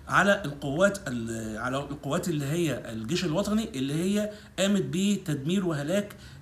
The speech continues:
ال-، ال-، ال-، يعني الجزء الباقي من وسط حرد اللي هو كان فيه اللي هم الحوثيين.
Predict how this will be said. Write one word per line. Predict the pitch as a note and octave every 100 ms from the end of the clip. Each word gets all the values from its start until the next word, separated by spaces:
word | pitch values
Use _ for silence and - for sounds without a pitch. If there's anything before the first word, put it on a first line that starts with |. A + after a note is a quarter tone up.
| B2+
ال-، | B2 B2+
ال-، | B2+ B2+ B2+
ال-، | C3 C3+ B2+
يعني | A#2 A#2+ A#2+
الجزء | A#2+ C3+ G#3 -
الباقي | C#3 E3+ F#3+ E3
من | D3+ G3+ G3 - - -
وسط | D3 F#3 -
حرد | C#3+ G#2 E2 - - - - - -
اللي | A#2
هو | E3+
كان | F3 D#3
فيه | - F#3+ G#3
اللي | D3+
هم | D3 F3
الحوثيين. | C3 - C#3 C#3+ B2+ G#2+